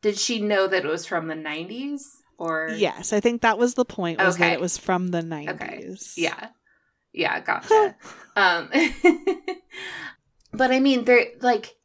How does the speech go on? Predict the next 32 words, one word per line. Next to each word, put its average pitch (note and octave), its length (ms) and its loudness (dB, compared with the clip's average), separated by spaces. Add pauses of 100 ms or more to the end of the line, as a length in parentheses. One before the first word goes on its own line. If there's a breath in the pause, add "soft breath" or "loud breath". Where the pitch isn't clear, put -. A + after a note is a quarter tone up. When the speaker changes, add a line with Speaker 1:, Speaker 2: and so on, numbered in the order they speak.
Speaker 1:
I G#3+ 100 4
mean, G3 180 -2
this A#3 200 2
happens G#3+ 400 2
with, F#3+ 220 0
like, F3 240 -2
older A3 340 -2
generations, E3 760 -6
too. B3 400 0
Like, E3 300 2 (380 loud breath)
Speaker 2:
Yeah. - 100 -20 (120)
Speaker 1:
we, F#3+ 280 4
we G3+ 240 0
spent, G3 340 8
like, G3+ 220 6
ten F#3 300 4
minutes G3 280 0
talking G#3+ 340 -4
about G#3+ 240 4
Downton G#3+ 340 4
Abbey. F3 360 2
Like, F3 280 0
<laughs> A3+ 140 -8
there's - 540 6 (440)
Speaker 2:
Of E4 240 8 (400)
Speaker 1:
like, D#4+ 260 12
you C4+ 140 6
can B3+ 240 4
be C4+ 160 6
Speaker 2:
course. C4 100 4
Speaker 1:
like, A#3 480 8 (140)
it's, A#3+ 280 6